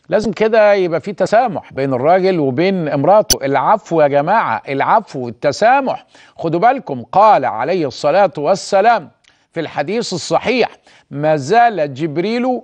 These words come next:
يوصيني بالعفو حتى ظننته يوصيني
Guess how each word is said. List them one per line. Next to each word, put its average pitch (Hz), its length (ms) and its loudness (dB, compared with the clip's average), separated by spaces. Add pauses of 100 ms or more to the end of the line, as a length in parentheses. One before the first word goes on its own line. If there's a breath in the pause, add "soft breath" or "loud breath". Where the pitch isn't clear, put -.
(140)
يوصيني 208 600 0
بالعفو 180 680 -2 (580)
حتى 202 300 -2
ظننته 151 600 -2 (800)
يوصيني 175 540 0